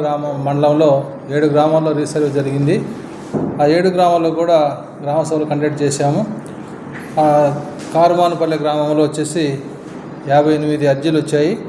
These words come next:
తర్వాత జగన్నాథపురంలో వచ్చి ఎనిమిది అర్జీలు వచ్చాయి. ఫతేపురంలో వచ్చేసి ఆరు అర్జీలు వచ్చాయి. తర్వాత సూర్యాపల్లిలో వచ్చేసి పది అర్జీలు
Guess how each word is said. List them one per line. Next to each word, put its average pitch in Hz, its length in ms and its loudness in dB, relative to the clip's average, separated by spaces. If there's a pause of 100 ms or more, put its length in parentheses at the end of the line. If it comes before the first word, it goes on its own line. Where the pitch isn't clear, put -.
(640)
తర్వాత 170 220 4 (120)
జగన్నాథపురంలో 160 720 2
వచ్చి 151 180 -8
ఎనిమిది 147 260 0
అర్జీలు 147 260 0
వచ్చాయి. 147 320 0 (760)
ఫతేపురంలో 170 640 2
వచ్చేసి 156 340 -2
ఆరు 151 180 6
అర్జీలు 156 280 -2
వచ్చాయి. 151 280 0 (960)
తర్వాత 175 240 4 (140)
సూర్యాపల్లిలో 180 540 2
వచ్చేసి 160 300 -8
పది 147 200 2
అర్జీలు 160 220 0